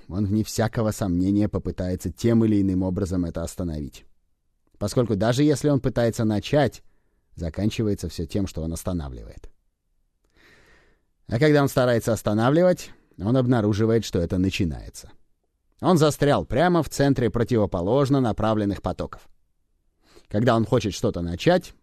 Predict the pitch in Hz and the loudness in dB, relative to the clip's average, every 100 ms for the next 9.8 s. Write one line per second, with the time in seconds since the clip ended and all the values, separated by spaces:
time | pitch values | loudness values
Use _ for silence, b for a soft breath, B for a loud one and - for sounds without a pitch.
0 | _ - 82 78 120 117 - 80 69 67 | _ -12 -8 -6 -4 -4 -4 -6 -6 -8
1 | 73 80 - 90 120 113 101 120 107 - | -10 -8 -6 -2 0 0 2 0 -2 -4
2 | 110 107 107 131 131 165 214 - - - | -4 -4 -4 -2 0 2 0 -4 -18 -8
3 | 98 135 123 85 71 60 - - _ _ | 0 0 0 -2 -8 -10 -16 -20 _ _
4 | _ _ _ _ _ _ _ - 92 85 | _ _ _ _ _ _ _ -8 -8 -4
5 | 92 - 101 - 95 117 117 95 - 69 | -6 -4 -4 -2 0 0 0 -2 -6 -8
6 | 65 - - b b b b b b b | -10 -14 -20 b b b b b b b
7 | b b b _ - 82 104 101 - 95 | b b b _ -10 -6 -2 -2 0 -2
8 | 92 85 76 64 78 85 85 78 104 104 | -2 -4 -6 -6 -6 -6 -6 -2 -2 -2
9 | 82 76 80 95 98 85 - - | -4 -6 -4 -4 -4 -6 -8 -12